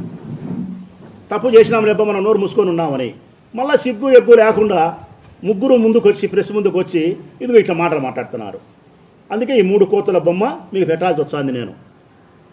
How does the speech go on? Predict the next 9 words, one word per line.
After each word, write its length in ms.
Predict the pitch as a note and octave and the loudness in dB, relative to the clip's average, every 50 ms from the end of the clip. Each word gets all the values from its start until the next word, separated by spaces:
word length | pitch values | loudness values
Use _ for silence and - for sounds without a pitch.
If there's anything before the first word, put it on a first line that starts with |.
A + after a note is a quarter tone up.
| _ _ _ - | _ _ _ -8
ఈ 60 | D3+ | -4
బొమ్మ 220 | C#3+ D3+ F#3 G3 | -4 -2 -2 -2
చూసినా 360 | G3 F#3 F3+ F#3+ G3 F#3+ F#3+ F#3+ | 0 0 0 0 0 0 0 0
మీకు 140 | E3+ D3 | -2 -2
జ్ఞానం 220 | C3+ E3 E3+ E3+ D#3+ | -2 -4 -4 -2 -4
వస్తుందని 420 | D3 D#3 D#3+ D#3 C#3+ C#3 C3 C3 | -4 -4 -4 -4 -4 -4 -4 -6
చెప్పి 180 | A#2+ A#2+ B2 A#2+ | -6 -8 -8 -10
మీకు 200 | A2+ G#2+ A2 A2+ | -10 -10 -12 -14
నేను. 340 | G#2+ F#2+ E2 - - _ | -16 -16 -18 -20 -20 _